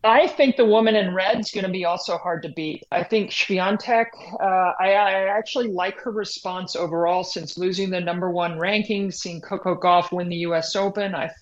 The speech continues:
I feel like, I feel like Iga may not win it, but I think she's gonna play well. Um, Vondrousova, who knows? I'm never, I'm never gonna count her out again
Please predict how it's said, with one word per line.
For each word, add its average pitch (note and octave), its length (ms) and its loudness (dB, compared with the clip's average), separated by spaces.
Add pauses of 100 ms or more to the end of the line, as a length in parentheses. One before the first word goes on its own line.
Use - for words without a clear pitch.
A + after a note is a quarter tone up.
(120)
I F3 160 0
feel A3+ 300 0
like, A3 480 0 (420)
I F#3+ 80 -4
feel C4+ 300 0
like C#4 200 4
Iga A3+ 440 2
may A#3 140 0
not C4+ 240 -2
win A3+ 160 0
it, B3 100 -2
but F3+ 100 -8
I F#3+ 60 -4
think A3+ 160 -4
she's A#3 140 -8
gonna G#3 180 -4
play G3+ 340 2
well. E3+ 420 2 (680)
Um, F#3+ 580 0 (480)
Vondrousova, A3 760 2
who A#3+ 160 0
knows? F3 320 -2
I'm F#3 120 0
never, G#3 280 -4
I'm G3 100 -6
never A3 220 2
gonna A3 240 0
count G3+ 200 -6
her F#3+ 140 -6
out F#3 140 -4
again F3+ 400 -8